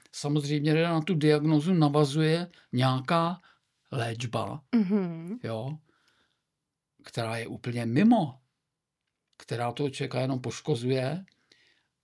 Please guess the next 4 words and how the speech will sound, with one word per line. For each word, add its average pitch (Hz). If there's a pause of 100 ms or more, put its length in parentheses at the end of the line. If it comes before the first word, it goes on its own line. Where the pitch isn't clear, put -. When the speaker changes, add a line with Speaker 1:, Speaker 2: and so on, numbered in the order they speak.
(140)
Speaker 1:
a 117 (580)
vlastně 127 (1800)
vůbec 127
neléčí 139